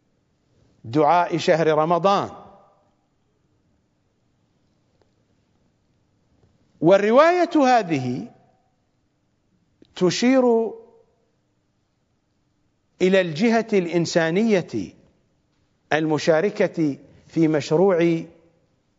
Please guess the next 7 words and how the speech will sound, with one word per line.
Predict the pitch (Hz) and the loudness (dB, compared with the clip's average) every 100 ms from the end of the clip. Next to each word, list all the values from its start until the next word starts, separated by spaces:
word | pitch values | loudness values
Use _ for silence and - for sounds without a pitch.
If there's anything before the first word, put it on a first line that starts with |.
| _ _ _ _ _ _ _ _ | _ _ _ _ _ _ _ _
جولة | - 127 156 233 202 170 160 | -14 -2 0 0 0 -2 -2
الباطل. | 135 117 127 - - - - _ _ _ _ _ _ _ _ _ _ _ _ _ _ _ _ _ _ | -2 -2 -4 -6 -18 -20 -20 _ _ _ _ _ _ _ _ _ _ _ _ _ _ _ _ _ _
هذه | - 202 196 175 180 175 156 | -2 -2 0 0 0 0 -2
النوازع | 170 175 202 240 175 185 175 165 - - _ _ | 0 0 2 0 -2 -2 0 0 -4 -18 _ _
التي | 143 151 151 160 156 135 - _ _ _ _ _ _ _ | -4 -2 -4 -2 -4 -4 -14 _ _ _ _ _ _ _
تدفع | 214 233 - 196 160 | 0 0 -2 -2 0
الإنسان | 156 165 151 - 202 208 190 | -2 -2 -4 -2 -2 -2 -4